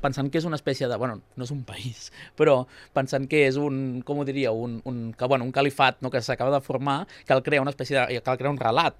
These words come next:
no?, amb, amb, amb tot el que, amb tot el que vagis fent. Doncs aquí hi havia un relat fundacional, que era que es veia que el,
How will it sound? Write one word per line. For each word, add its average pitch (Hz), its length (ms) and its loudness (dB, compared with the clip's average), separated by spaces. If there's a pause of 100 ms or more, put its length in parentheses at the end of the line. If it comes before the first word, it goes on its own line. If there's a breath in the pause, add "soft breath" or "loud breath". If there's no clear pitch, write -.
(100)
no?, 139 240 -2
amb, 135 160 -4 (100)
amb, 120 160 -6
amb 117 160 -8
tot 120 160 -4
el 135 80 -2
que, 117 140 -6 (420 loud breath)
amb 127 140 -12
tot 123 100 -2
el 131 80 -2
que 131 80 2
vagis 123 240 -4
fent. 147 220 4
Doncs 120 160 -2
aquí 135 120 -6
hi 139 60 -2
havia 156 80 0
un 147 80 -4
relat 147 240 0
fundacional, 156 720 0 (500 loud breath)
que 160 80 2
era 135 160 4
que 131 160 -2
es 120 80 -8
veia 135 220 2
que 147 100 6
el, 139 140 6